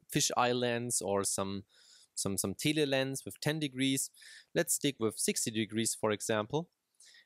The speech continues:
And then you can also set some initial values for the elevation and for the azimuth. So for example, you can say, "Okay, I would like to have my initial camera at an azimuth of,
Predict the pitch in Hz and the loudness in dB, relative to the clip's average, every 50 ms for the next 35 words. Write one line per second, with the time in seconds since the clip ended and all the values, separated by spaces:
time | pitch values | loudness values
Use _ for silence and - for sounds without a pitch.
0 | _ _ - 139 139 139 143 143 151 147 - - 143 127 123 143 143 - - 147 | _ _ 0 2 2 4 2 2 0 0 0 0 0 2 4 2 2 2 2 2
1 | 139 135 127 - - 143 131 - - - 135 127 123 127 123 123 - - 135 127 | 2 2 2 2 2 0 -2 -2 -4 -2 0 0 0 0 -2 -6 -4 -2 0 2
2 | 156 214 220 - - - 120 113 107 107 101 - 120 120 127 123 117 113 110 - | 2 2 2 2 0 2 2 4 4 2 2 2 2 2 2 2 0 -2 -2 -4
3 | - - - 107 - - 107 104 104 101 101 - - 120 113 110 101 117 123 127 | -4 -2 -2 0 2 2 2 2 2 0 0 0 0 2 2 2 2 2 0 0
4 | - - - 113 104 107 101 - - - 101 107 113 120 139 123 127 107 98 98 | -2 -4 -2 -2 -4 -4 -6 -8 -6 -4 0 2 2 2 2 0 0 -4 -6 -8
5 | - - - - - - - - 104 101 - - - 107 104 101 107 104 101 - | -10 -10 -10 -10 -10 -6 -2 0 0 0 0 0 0 0 0 -2 -4 -6 -6 -6
6 | 110 101 - - 107 104 104 104 98 _ _ _ _ _ _ _ _ - 104 - | -6 -4 -2 0 2 2 2 0 -2 _ _ _ _ _ _ _ _ -10 -4 0
7 | 123 110 110 110 104 - 107 104 104 101 101 104 104 - - 107 107 - - 104 | 2 2 4 2 2 0 -2 -2 -2 0 0 -2 -2 -2 -2 -6 -6 -4 -2 -2
8 | 101 101 104 - 120 110 104 110 - - 101 - - 113 107 107 107 104 101 101 | -2 -2 -2 -4 -6 -2 -2 -2 -2 -4 -8 -6 -4 -4 -2 0 0 2 2 2
9 | 101 101 _ _ _ - _ _ _ _ _ - 110 104 104 107 104 - 113 110 | 0 -2 _ _ _ -20 _ _ _ _ _ -2 -2 -2 -2 -2 -2 0 0 0
10 | 101 113 110 107 104 104 101 - - - - 101 98 95 98 98 95 92 | 0 -2 -4 -2 -2 -2 -2 -4 -6 -6 -2 0 2 4 4 2 2 0